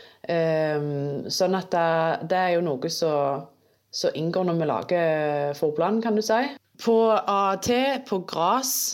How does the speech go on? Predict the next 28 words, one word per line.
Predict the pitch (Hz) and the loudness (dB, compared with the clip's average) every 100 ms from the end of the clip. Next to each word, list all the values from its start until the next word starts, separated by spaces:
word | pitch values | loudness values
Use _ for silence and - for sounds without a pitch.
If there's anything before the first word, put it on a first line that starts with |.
| - | -6
så | - - 196 | -6 -2 0
ligger | 190 185 185 208 | 0 0 -2 0
det | 196 | 2
jo | 185 180 | 2 2
mye, | 170 156 151 185 185 180 | 2 2 4 4 2 0
det | 165 | 0
er | 165 156 170 | 2 0 0
vel, | 185 160 | 0 0
ja, | 123 | 0
sytti, | 147 - 190 - 160 | -2 -4 -4 -2 -2
åtti, | 185 - - 196 | -2 -4 -2 0
åtti | - 202 - _ _ - 214 | 0 -2 -6 _ _ 0 2
gjerne | 202 190 202 214 | 2 0 0 0
ønsker | 185 170 220 | 0 -2 0
vi | 214 | 2
nok | 220 226 | 2 0
i | 208 | -4
hvert | - | 0
fall | 240 240 | 0 2
å | 190 | 2
ha, | 208 320 - - - - | 0 0 -4 -18 -20 -16
for | - 180 | -4 -4
at | 180 180 | -4 -2
du | 180 | -2
skal | 180 185 175 170 | -2 0 0 0
få | - 175 170 175 175 | -2 0 2 2 0
et, | 165 - _ 170 | -2 -8 _ -2
eh, | 160 151 147 | 0 0 -2